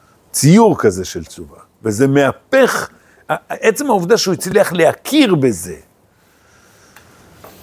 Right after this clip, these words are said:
אה, כן, הרבה פעמים מי ש-, מי שמטפל, מי שמנסה לעזור ל-, לאדם אחר שתקוע, אז העזרה הראשונה זה, אתה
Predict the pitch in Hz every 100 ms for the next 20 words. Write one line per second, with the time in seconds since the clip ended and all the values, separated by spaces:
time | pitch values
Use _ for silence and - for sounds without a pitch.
0 | - - 113 120 123 123 120 120 120 120
1 | 120 - - - 120 110 160 214 - 214
2 | 233 185 196 - 170 151 135 156 135 131
3 | - 160 135 - 127 120 - 175 156 123
4 | 110 101 160 131 123 120 113 113 117 143
5 | 131 143 - 113 117 - 185 147 139 -
6 | - _ _ _ _ _ 110 95 110 113
7 | 123 110 92 120 208 185 156 156 156 208
8 | 190 208 - _ _ - -